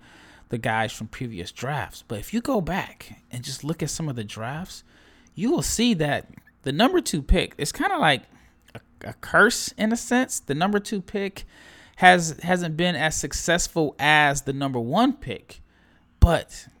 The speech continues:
there are some guys that were selected second overall that didn't even have average N B A careers. And honestly, when I look back, I'd say the best class as far as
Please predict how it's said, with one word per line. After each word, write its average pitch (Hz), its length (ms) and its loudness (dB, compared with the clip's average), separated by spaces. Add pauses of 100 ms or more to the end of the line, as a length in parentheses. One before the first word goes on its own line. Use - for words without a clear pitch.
(180)
there 156 180 4
are 156 240 4
some 143 240 -4
guys 143 320 4
that 131 160 -2
were 127 80 -6
selected 131 460 -8
second 139 340 -6
overall 123 540 -2
that 107 260 -4 (500)
didn't 170 280 0
even 156 180 -4
have 139 260 -2 (160)
average 139 540 2
N 131 140 -4
B 110 180 -6
A 95 60 -12
careers. - 680 -6 (500)
And 139 160 -6
honestly, 196 480 2
when 147 120 -6
I 175 80 -2
look 202 260 -2
back, 151 440 -4 (220)
I'd 147 240 -6
say 170 500 2
the 139 220 -6
best 143 600 -2
class 156 640 2
as - 160 -10
far 143 380 2
as 135 280 -4